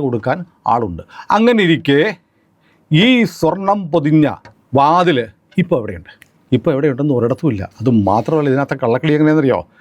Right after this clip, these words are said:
അതായത് പഴയ വാ-, വാതിൽ മാറ്റിയല്ലോ. പഴയ വാതിൽ ഈ പറഞ്ഞ പോലെ ഈ മുന്നൂറ്റി പതിനഞ്ച് പവനുള്ള വാതിൽ അഴിച്ചു വെച്ചിട്ട് നാൽപതര പവൻ്റെ പുതിയ വാതിൽ രണ്ടായിരത്തി പത്തൊമ്പത്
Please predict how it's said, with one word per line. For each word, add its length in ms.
അതായത് 380
പഴയ 320
വാ-, 140
വാതിൽ 300
മാറ്റിയല്ലോ. 380
പഴയ 280
വാതിൽ 220
ഈ 120
പറഞ്ഞ 260
പോലെ 140
ഈ 20
മുന്നൂറ്റി 400
പതിനഞ്ച് 420
പവനുള്ള 380
വാതിൽ 320
അഴിച്ചു 340
വെച്ചിട്ട് 380
നാൽപതര 480
പവൻ്റെ 340
പുതിയ 320
വാതിൽ 280
രണ്ടായിരത്തി 440
പത്തൊമ്പത് 380